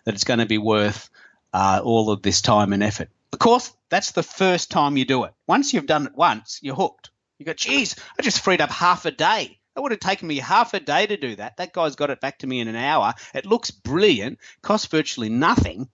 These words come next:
compared to, you know, what it would have if I did it myself, wasting half a day of my time. And what is that worth?" So,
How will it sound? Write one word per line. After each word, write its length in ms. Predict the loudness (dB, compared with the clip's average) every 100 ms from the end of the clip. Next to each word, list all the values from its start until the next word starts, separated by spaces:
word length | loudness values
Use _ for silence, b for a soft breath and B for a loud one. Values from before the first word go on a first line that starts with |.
| -10
compared 500 | -8 -4 -2 -2 -2
to, 140 | -8 -8
you 80 |
know, 160 | -8 -6
what 180 | -4 -6
it 100 | -6
would 180 | -4 -4
have 160 | -6
if 120 | -8 -2
I 140 | -2
did 140 | -2
it 100 | -8
myself, 380 | -6 0 2 0 -2
wasting 400 | 0 0 0 -2
half 260 | 0 0 0
a 40 |
day 180 | 0 0
of 80 | 0
my 180 | -4 -2
time. 380 | 0 2 2
And 100 | 0
what 160 | -2 -2
is 100 | -2
that 180 | -2 -2
worth?" 340 | -4 -6 -8 B B B B -2
So, 420 | 2 4 2